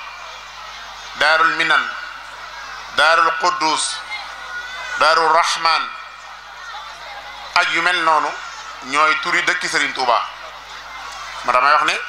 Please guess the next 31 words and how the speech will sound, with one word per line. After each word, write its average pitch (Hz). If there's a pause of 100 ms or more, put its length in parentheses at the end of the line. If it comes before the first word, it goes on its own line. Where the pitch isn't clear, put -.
(960)
waree 165
son 180 (140)
na 160
nag 190 (180)
wéyal 196
noonu 160
moom 160
bi 175
mu 214
fi 226
nekk, 190 (1400)
kër 190
gu 175
mag 170 (120)
gi 196 (560)
fi 165
mu 190
nekkoon 196 (200)
mooy 165
fii 185
barab 175 (100)
bi 160
nekk 160
tey 156 (120)
ak 151
jumaa 175
ji, 135 (1080)
laal 170
dara 165
ci 196
kër, 196